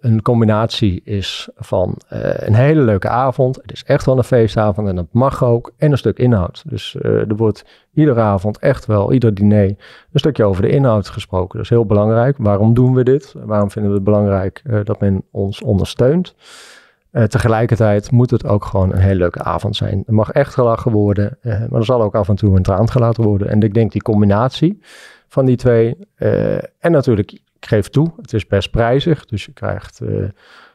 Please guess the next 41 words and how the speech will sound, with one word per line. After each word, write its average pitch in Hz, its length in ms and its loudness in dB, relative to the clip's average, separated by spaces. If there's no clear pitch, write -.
ja, 87 200 -2
je - 180 -2
krijgt, 98 440 -6
eh, 139 160 -4
een, 101 200 -2
een 95 180 -2
hele 120 220 2
mooie 95 200 0
tafel 117 360 -2
met, 95 280 -4
eh, 107 100 -4
heel 120 220 2
veel, 104 400 -4
eh, - 160 -10
nou 123 220 2
ja, 92 100 -2
mensen, 123 540 2
eh, 107 380 -2
zoals 104 220 0
politici, 110 560 2
B 98 40 2
N'ers 107 440 2
en 117 80 0
inderdaad 104 500 0
C - 40 -2
E 104 160 4
O's 104 160 2
van 104 140 0
hele 104 140 4
grote 113 280 -4
bedrijven. 113 520 2
Maar 120 80 2
je 104 60 2
krijgt 104 280 -4
ook - 100 -10
echt - 160 -4
wel 104 100 4
een 101 60 4
feestavond 110 560 0
ervoor 113 160 -8
terug. - 240 -8